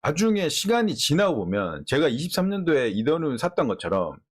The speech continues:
당시에 바로 뭔가 반응이 나오지 않아요. 그래도 시간을 가지고 꾸준히 기다리면 저는 반드시 좋은 결과가 있다고 생각합니다.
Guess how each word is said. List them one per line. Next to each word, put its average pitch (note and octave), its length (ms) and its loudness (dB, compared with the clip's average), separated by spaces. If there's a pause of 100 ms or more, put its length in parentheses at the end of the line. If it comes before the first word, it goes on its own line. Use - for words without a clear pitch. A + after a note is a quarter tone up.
(640)
당시에 A3+ 680 2
바로 A#3 420 2
뭔가 E3 720 2
반응이 F3+ 360 0
나오지 A2+ 300 -2
않아요. G2 420 -4
그래도 E3+ 540 2 (380)
시간을 A3 440 2
가지고 D3 340 0
꾸준히 G3 380 0
기다리면 G#2 760 0 (920)
저는 E3 160 0
반드시 E3 720 0
좋은 D3+ 240 0
결과가 B2+ 380 0
있다고 A#2+ 220 0
생각합니다. F2+ 640 -6